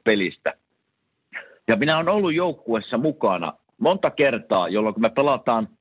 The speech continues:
ihan pirun hyvää runkosarjaa, mutta sitten loppuvaiheessa rupeaa niinku tulemaan jostain kumman syystä semmoista, onko se väsymystä, onko se mitä se on sitten, onko mu-, muutamassa jo-, näissä joukkueissa on hankittu uusia pelaajia, niitä ajetaan nyt,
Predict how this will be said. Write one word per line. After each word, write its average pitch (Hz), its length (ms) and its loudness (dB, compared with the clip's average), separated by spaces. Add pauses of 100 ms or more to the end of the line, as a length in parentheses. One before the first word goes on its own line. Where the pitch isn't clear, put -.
(300)
ihan 120 340 0
pirun 143 380 0
hyvää 110 240 2
runkosarjaa, 98 640 0
mutta 98 180 -6
sitten 214 260 0
loppuvaiheessa 151 1200 0 (720)
rupeaa 156 440 0
niinku 110 220 -2
tulemaan 110 680 0
jostain 143 540 -2 (120)
kumman 170 520 0
syystä 123 420 0
semmoista, 107 340 0
onko 156 260 0
se 78 180 -6
väsymystä, 120 760 0 (360)
onko 107 260 0
se 92 120 0
mitä 113 480 2
se - 120 0
on 104 200 2
sitten, 101 480 -2
onko 113 420 0 (320)
mu-, - 200 0
muutamassa 156 440 2
jo-, 143 180 2
näissä 135 240 2
joukkueissa 139 440 0
on 92 60 2
hankittu 120 400 -2
uusia 104 500 0
pelaajia, 104 640 0
niitä 98 240 -6
ajetaan 92 440 -2
nyt, 85 120 -14